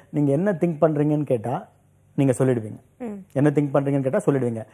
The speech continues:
Speaker 1: ஆனா எப்படி திங்க் பண்றீங்க அப்படின்னு கேட்டா நம்மளால சொல்ல முடியாது.
Speaker 2: ம், ம்.
Speaker 1: ஏன்னா, so we know what we are thinking, but we don't know how we are thinking. So how-வும், திங்கிங்கோட how-வும் தெரியாது,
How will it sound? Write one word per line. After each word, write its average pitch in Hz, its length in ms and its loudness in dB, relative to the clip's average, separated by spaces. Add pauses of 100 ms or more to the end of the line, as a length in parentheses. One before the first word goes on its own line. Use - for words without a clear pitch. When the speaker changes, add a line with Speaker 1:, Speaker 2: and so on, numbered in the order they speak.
(180)
Speaker 1:
ஆனா 156 140 0
எப்படி 151 360 0
திங்க் 220 340 -2
பண்றீங்க 156 380 0
அப்படின்னு 139 180 0
கேட்டா 127 300 -2
நம்மளால 139 300 0
சொல்ல 131 240 2
முடியாது. 113 360 -2
Speaker 2:
ம், 196 180 -8 (100)
ம். 190 180 -12
Speaker 1:
ஏன்னா, 170 280 0 (120)
so 156 240 2
we 160 40 4
know 170 440 4
what 220 80 8 (100)
we 185 100 4
are 143 180 4
thinking, 123 420 -4 (380)
but 151 140 0
we 156 100 0
don't 160 280 2
know 190 100 2 (120)
how 175 220 4
we 160 40 2
are 123 280 4
thinking. 104 240 -10 (720)
So 135 220 2
how-வும், 180 600 4 (240)
திங்கிங்கோட 170 380 4
how-வும் 165 360 4
தெரியாது, 180 600 2